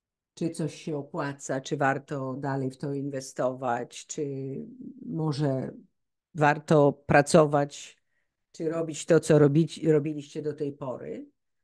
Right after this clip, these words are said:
No i to jest ta siódemka pentakli, czyli to ciasto w innych kartach,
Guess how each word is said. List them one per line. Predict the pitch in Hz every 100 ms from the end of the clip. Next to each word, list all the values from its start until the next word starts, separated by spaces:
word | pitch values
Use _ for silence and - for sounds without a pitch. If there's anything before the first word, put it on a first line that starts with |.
| _
No | 180 208
i | 240
to | 208
jest | 180 -
ta | 170
siódemka | 170 - 160 190 190 180 175
pentakli, | 160 143 143 151 151 151 151 139
czyli | 135 160 151 143 135 135 _ _ _ _ _ _ _ _ _ _ _ _ _ _ _ _ _ _ _ _ _ _ _ _ _
to | - 143
ciasto | 180 151 139 - 127 117
w | 131
innych | 151 131 131
kartach, | - 139 131 - 107 -